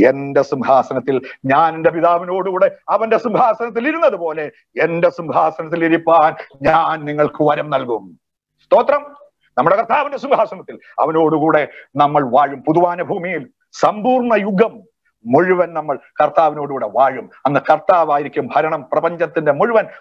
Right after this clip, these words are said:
നിയന്ത്രണം കർത്താവ് നമ്മളുമായിരിക്കും, കാന്തനും കാന്തയുമായിരിക്കും.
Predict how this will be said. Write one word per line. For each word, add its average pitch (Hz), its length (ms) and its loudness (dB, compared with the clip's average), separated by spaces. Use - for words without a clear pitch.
നിയന്ത്രണം 156 540 0
കർത്താവ് 147 600 0
നമ്മളുമായിരിക്കും, 135 720 0
കാന്തനും 151 560 2
കാന്തയുമായിരിക്കും. 156 840 0